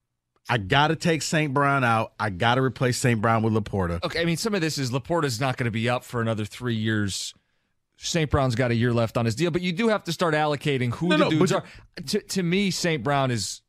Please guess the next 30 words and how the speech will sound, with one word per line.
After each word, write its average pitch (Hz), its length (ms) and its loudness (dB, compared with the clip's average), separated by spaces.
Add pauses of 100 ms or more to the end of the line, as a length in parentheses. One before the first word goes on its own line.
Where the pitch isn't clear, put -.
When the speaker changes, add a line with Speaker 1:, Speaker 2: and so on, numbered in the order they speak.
(320)
Speaker 1:
You 185 160 2
said 226 240 4
the 170 80 2
core, 247 360 2
though. 98 240 -2
The, - 60 -2
Speaker 2:
Yeah, 233 220 0
Speaker 1:
the 170 160 2
Speaker 2:
I, 196 100 4
Speaker 1:
four 285 120 6
Speaker 2:
I, 233 120 4
Speaker 1:
people 262 180 2
Speaker 2:
I 233 60 4
Speaker 1:
that 214 60 4
Speaker 2:
think, 208 140 2
Speaker 1:
you 220 100 4
have 220 180 2
to 208 80 2
Speaker 2:
yes. - 80 4
Speaker 1:
build 233 260 4
around? 262 360 2
Speaker 2:
I - 80 4
think 202 160 0
Saint 160 180 2
Brown 147 160 2
is 123 80 -2
part 110 160 2
of 95 40 2
that 87 120 0
core. - 200 -6